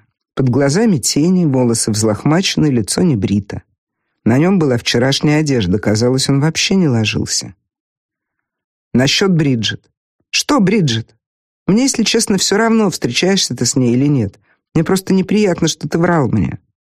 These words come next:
"Я не врал тебе. Я с ней не встречаюсь, клянусь".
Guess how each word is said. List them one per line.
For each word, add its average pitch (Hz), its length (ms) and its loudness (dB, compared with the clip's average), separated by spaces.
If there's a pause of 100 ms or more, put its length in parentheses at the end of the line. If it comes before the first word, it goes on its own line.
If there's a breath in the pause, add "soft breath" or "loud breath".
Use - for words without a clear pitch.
(1040)
"Я 160 160 0
не 170 140 2
врал 185 320 0
тебе. - 400 -6 (340)
Я 170 140 0
с - 80 -4
ней 202 100 2
не 202 100 2
встречаюсь, 190 640 -2
клянусь". 196 680 0